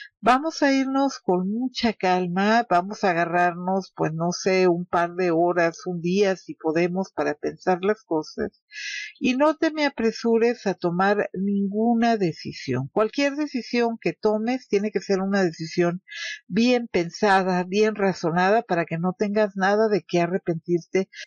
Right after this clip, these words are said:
porque este mes sí se te pueden presentar algunos problemas por decisiones apresuradas, así es de que tómate tu tiempo. Y en temas de dinero, aquí sí puedes tener algunos tropiezos.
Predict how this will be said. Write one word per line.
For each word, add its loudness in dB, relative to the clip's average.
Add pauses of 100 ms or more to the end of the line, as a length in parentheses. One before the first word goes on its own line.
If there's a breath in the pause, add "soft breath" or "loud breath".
porque 0
este -2
mes 0
sí 2
se -2
te 0
pueden 2
presentar 0
algunos -2
problemas 0
por -2
decisiones 0
apresuradas, -2
así 0
es 0
de 2
que -2
tómate 0
tu -6
tiempo. -4 (680 loud breath)
Y 0
en 0
temas 0
de 2
dinero, 2
aquí -2
sí 0
puedes 2
tener 2
algunos 0
tropiezos. 0